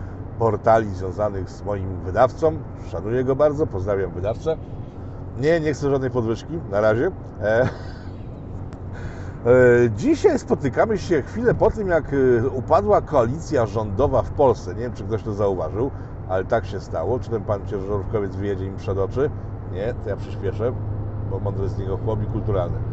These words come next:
Rozpadła się koalicja rządowa. Wiecie o tym? Nie, nie zauważyliście tego? No, wiele osób tego nie zauważyło. E, kilka dni temu wystąpił w mediach pan Kołakowski,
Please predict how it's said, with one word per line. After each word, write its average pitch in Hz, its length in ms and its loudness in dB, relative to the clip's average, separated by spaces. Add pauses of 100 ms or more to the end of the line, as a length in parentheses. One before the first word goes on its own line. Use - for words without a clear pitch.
(440)
Rozpadła 208 440 6
się - 120 -2
koalicja 202 400 4
rządowa. 117 300 2
Wiecie 135 240 4
o 156 40 4
tym? 190 220 2
Nie, 190 180 0 (120)
nie 170 100 0
zauważyliście 156 460 2
tego? 175 200 2
No, 185 100 0 (140)
wiele 165 320 2
osób - 260 0
tego 139 160 -2
nie 135 100 -2
zauważyło. 120 520 2 (280)
E, 107 220 2
kilka 160 280 0
dni 139 120 -2
temu 156 160 2
wystąpił 135 520 0
w 113 80 -2
mediach 135 300 0
pan 151 220 0
Kołakowski, 160 840 4